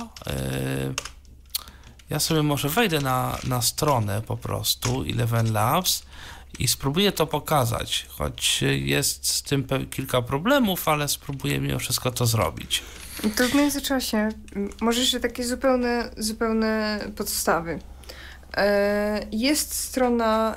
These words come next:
Speaker 2: beta kropka eleven, eleven labs kropka, e, I O chyba, tak. I to jest strona, na której zakładamy konto,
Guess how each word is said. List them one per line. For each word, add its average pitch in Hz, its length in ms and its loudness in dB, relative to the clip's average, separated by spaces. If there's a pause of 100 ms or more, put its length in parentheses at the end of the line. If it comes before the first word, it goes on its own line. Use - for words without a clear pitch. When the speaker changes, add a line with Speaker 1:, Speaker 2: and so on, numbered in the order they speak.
Speaker 2:
beta 226 440 2
kropka 220 360 -2
eleven, 202 540 -2 (360)
eleven 208 800 2
labs 190 500 0
kropka, 185 840 -4 (100)
e, 196 200 -4
I 202 220 0
O 233 160 4
chyba, 220 400 0 (120)
tak. - 280 -2 (800)
I 220 140 2
to 277 120 2
jest 302 180 4
strona, 262 400 2
na 240 100 0
której 233 340 0
zakładamy 220 500 0
konto, 220 680 0